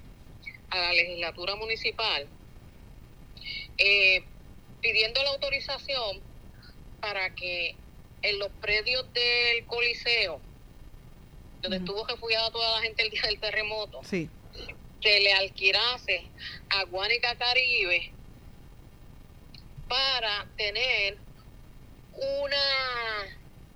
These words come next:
Speaker 1: una oficina allí y tener unas maquinarias allí.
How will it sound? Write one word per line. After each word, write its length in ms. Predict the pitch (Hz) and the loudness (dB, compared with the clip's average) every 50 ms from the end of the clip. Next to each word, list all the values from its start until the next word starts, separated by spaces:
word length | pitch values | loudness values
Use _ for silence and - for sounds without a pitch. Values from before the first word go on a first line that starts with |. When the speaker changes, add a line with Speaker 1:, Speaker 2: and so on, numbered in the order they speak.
| - - - - - - - - - - - - - | -18 -18 -18 -18 -16 -16 -18 -16 -16 -16 -18 -8 -4
Speaker 1:
una 180 | 466 523 554 285 | 0 2 2 2
oficina 720 | 285 - - - - - 294 277 269 233 190 165 165 - - - - - - - - - - - - | 6 6 6 6 6 4 4 4 4 4 2 0 -2 -4 -6 -14 -20 -18 -16 -16 -14 -14 -14 -4 0
allí 540 | 214 214 208 - 277 269 233 202 196 202 - - - - - - - | 0 0 2 4 2 4 4 2 0 -2 -6 -12 -16 -16 -14 -4 -2
y 120 | 190 208 | -2 2
tener 360 | - 247 233 220 233 262 285 269 | 4 4 6 6 6 6 6 4
unas 180 | 254 240 240 | 2 -2 0
maquinarias 640 | 240 247 240 - 254 247 240 247 247 247 247 233 220 | 0 -2 0 2 2 4 4 6 8 8 8 8 6
allí. 340 | 226 196 165 - 151 147 143 | 2 2 0 -2 -6 -8 -8